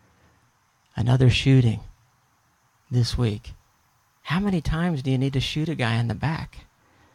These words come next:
Division about the present problems in our cities. And you have such division, even as you hear the D N C and the R N C, they,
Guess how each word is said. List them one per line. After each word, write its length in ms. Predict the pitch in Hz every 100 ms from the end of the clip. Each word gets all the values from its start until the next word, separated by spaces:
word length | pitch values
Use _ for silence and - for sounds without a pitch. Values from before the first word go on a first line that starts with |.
| _ _ _ _ _ _ _ _ _ _ _ _ -
Division 640 | 135 143 165 151 113 95 - _ _ _ _ _ _ _ _ _ 127
about 320 | 127 131 120
the 100 | 113
present 460 | - 131 131 120 -
problems 580 | 113 120 117 110 -
in 100 | 117
our 220 | 110 104 117 _
cities. 680 | - - 143 101 101 - - _ _ _ _ _ _ _ _ _ _ _ _ _ _
And 200 | 107 113 117
you 200 | 110 -
have 220 | 123 120
such 400 | - 143 131 - -
division, 560 | 135 123 165 165 139 123
even 300 | 131 131 127
as 160 | 120
you 80 | 123
hear 240 | 113 139
the 80 | 123
D 240 | 117 127 131
N 120 | 123
C 280 | - 135 135
and 100 | 123
the 80 |
R 200 | 120 127
N 120 | 127 117
C, 260 | - 139
they, 200 | 123 117